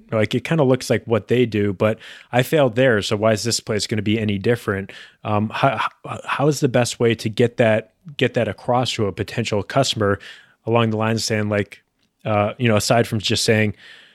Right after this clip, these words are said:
"I apologize, you've been sold a lot of terrible information and a lot of products that promised you things in fourteen days, twenty-eight days, thirty days. Um,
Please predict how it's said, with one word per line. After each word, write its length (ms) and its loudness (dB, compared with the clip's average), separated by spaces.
"I 60 4
apologize, 680 2
you've 100 0
been 120 2
sold 380 2
a 160 -4
lot 480 0
of 180 0
terrible 380 2
information 1040 0
and 120 -2
a 60 4
lot 200 2
of 100 -2
products 420 0
that 140 -2
promised 420 0
you 60 2
things 560 -2
in 260 -2
fourteen 360 0
days, 480 2
twenty-eight 420 4
days, 300 2
thirty 320 2
days. 420 2
Um, 440 0